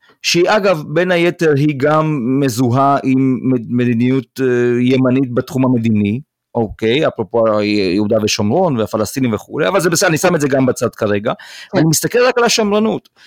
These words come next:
Speaker 1: אני מסתכל רק על האמירות שאומרות, אה, ש-, שאסתר חיות, נשיאת בית המשפט העליון, היא ראש חונטה, אה, של מושחתים, של מפלגת בגץ, כמו ששמחה רוטמן קורא לזה, מפלגת בגץ, אוקיי? זה מפלגה. ברגע שאתה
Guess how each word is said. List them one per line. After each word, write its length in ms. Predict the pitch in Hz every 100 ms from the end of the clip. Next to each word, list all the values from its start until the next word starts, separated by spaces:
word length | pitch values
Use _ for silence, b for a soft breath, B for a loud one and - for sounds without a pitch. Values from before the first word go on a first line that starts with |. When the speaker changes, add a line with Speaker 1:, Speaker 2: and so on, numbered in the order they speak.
| B B
Speaker 1:
אני 100 | 147
מסתכל 420 | 160 165 180 220
רק 120 | 233
על 80 | 220
האמירות 460 | 196 180 165 196 -
שאומרות, 480 | 185 165 208 202 _ _ _ _ -
אה, 120 | 127 - _ _
ש-, 180 | - - 147 92 -
שאסתר 460 | - 135 - 226
חיות, 540 | 160 202 139 117 - -
נשיאת 420 | 127 117 147 170
בית 120 | 180
המשפט 380 | 170 160 151 147
העליון, 360 | 143 123 107 110
היא 340 | 143 220 240 -
ראש 260 | 156 208 -
חונטה, 440 | 196 285 226 113 - _ _ _ _ _ _ _ _ 120
אה, 100 | 120
של 180 | - 165
מושחתים, 760 | 185 - 202 294 285 175 101 - _ _ -
של 260 | - 156
מפלגת 640 | 151 170 180 185 202 202 -
בגץ, 720 | 143 123 170 262 - - - -
כמו 160 | 139
ששמחה 480 | 127 127 139 117 120
רוטמן 360 | 117 120 117 107
קורא 280 | 113 104 104
לזה, 180 | 92 98
מפלגת 540 | 104 156 196 240 _ _
בגץ, 600 | 127 139 131 170 - - -
אוקיי? 260 | - 175
זה 80 | 143
מפלגה. 500 | 139 - 143 143 165
ברגע 300 | 120 160 214
שאתה 280 | 240 226